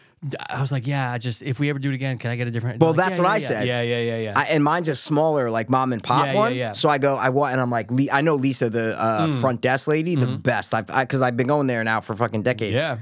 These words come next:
Speaker 2: Even before I went to California, I was
Speaker 1: Right.
Speaker 2: going there. So, like, they, and I'm like, "Lisa," I go, I think her name was Barbara. I was like,
Speaker 1: And she was old.
Speaker 2: Yeah. And I go,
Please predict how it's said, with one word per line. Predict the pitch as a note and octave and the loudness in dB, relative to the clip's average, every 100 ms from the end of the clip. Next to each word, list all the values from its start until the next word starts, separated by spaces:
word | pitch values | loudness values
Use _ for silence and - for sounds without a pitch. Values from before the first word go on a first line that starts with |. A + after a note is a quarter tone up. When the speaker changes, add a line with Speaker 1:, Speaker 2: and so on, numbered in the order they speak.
| - _ _ E3 | -12 _ _ 2
Speaker 2:
Even | E3+ C3+ | 2 2
before | B2 G#3 | 2 2
I | |
went | D#3 | 2
to | A#2 | 0
California, | A#2 A#2 A2 | -2 0 -2
I | |
was | G2+ | 0
Speaker 1:
Right. | A#2+ C3+ | 0 0
Speaker 2:
going | G2 | -2
there. | F#2 | -2
So, | - B2 | 0 0
like, | A2+ - | 0 0
they, | C3+ | 0
and | B2+ - | 0 0
I'm | A2+ G#2+ | -2 -2
like, | F#2+ | -2
"Lisa," | G#2+ G2+ G2+ | -4 -2 -4
I | F#2+ | -4
go, | G2 F#2+ - - - _ | -4 -6 -10 -14 -14 _
I | - | -2
think | C#3 | 0
her | D3 | 2
name | B2 | -2
was | F#2+ | -2
Barbara. | G#2+ A2+ G2+ F#2+ | -2 0 0 -2
I | |
was | G2 | -2
like, | G2 | -2
Speaker 1:
And | A2+ | 0
she | B2 | 0
was | A2+ | 0
old. | A#2 G2 F2+ | -2 -2 0
Speaker 2:
Yeah. | B2+ A#2+ - | 0 0 -4
And | G#2+ | -4
I | G#2+ | -2
go, | G2 F2 | -2 -6